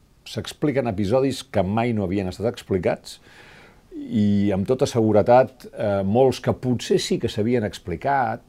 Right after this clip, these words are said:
ara no ho són parcialment, sinó totalment i en fons documentals. Per tant, aquest és un llibre destinat a marcar una mica el cànon de la història de la Corporació Catalana de Mitjans Audiovisuals,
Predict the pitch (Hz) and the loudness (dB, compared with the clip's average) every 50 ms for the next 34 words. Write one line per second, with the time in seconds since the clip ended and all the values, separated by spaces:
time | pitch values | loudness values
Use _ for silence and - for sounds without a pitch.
0 | - - - 120 123 123 143 120 - - - _ _ - 123 117 110 110 117 135 | -20 -8 -2 0 2 4 2 2 0 -4 -14 _ _ -8 -4 -2 0 0 2 2
1 | 143 123 - - 110 95 82 - 95 - - 101 95 98 143 165 143 - 113 98 | 0 0 0 -2 -2 -2 -2 -2 -4 -2 -2 -2 -2 -2 -2 -4 -6 -4 -4 -4
2 | 90 - - 98 90 151 143 117 113 120 123 127 - - - 98 95 87 87 - | -4 -4 -4 0 2 2 2 2 2 -2 -2 -4 -6 -6 -6 -4 -4 -4 -4 -6
3 | - 104 98 82 82 87 78 85 78 76 73 73 - - - - - - - - | -6 -6 -4 -4 -6 -6 -4 -4 -6 -6 -8 -10 -12 -14 -14 -16 -18 -20 -20 -20
4 | _ - - - - - - - - - - - - - - 110 101 - 135 131 | _ -20 -20 -20 -20 -20 -20 -20 -20 -20 -20 -20 0 4 6 6 6 6 6 6
5 | 131 143 143 - - 113 90 104 101 - - - - - 107 98 85 90 90 87 | 6 4 0 -6 -6 -4 -2 -2 -2 -2 -4 -10 -8 -4 -2 -2 0 0 -2 -2
6 | 87 85 82 82 85 87 95 104 101 95 104 107 113 117 123 - 98 90 78 80 | -2 -2 -2 -2 0 2 4 4 4 4 6 6 6 4 4 2 -2 -4 -4 -4
7 | 85 - - - 90 80 87 92 92 92 92 82 - - 87 80 80 78 78 76 | -4 -6 -4 -4 -4 -4 -2 -2 -2 -2 -2 -4 -4 -4 -2 -2 -2 -2 -4 -6
8 | 73 73 67 67 - _ _ _ - 320 233 107 101 92 92 95 95 - - - | -8 -10 -12 -14 -18 _ _ _ -20 -14 -12 -10 -10 -10 -10 -10 -10 -10 -2 2
9 | 135 123 107 107 127 - - - - - - 87 95 85 - 98 85 80 80 - | 4 4 4 4 0 -2 -8 -14 -16 -14 -12 -10 -10 -8 -6 -4 -6 -4 -4 -4
10 | 90 87 98 101 90 85 82 80 78 - - - 92 90 95 98 95 87 82 80 | -4 -4 -4 -4 -4 -4 -4 -6 -8 -8 -8 -6 -4 -2 -2 -2 -2 -2 -4 -4
11 | - - 131 101 87 113 104 98 - - 98 92 - 98 - 98 92 90 90 90 | -4 -4 -4 -2 -2 -2 -2 -2 -2 -4 -4 -2 -2 -2 -2 -2 -2 -2 -2 -4
12 | 85 82 85 82 - 110 110 95 82 95 90 90 98 113 110 135 123 107 120 160 | -6 -6 -6 -6 -6 -6 -6 -6 -4 -4 -4 -2 -2 0 4 4 6 6 4 4
13 | 165 - - | 0 -6 -10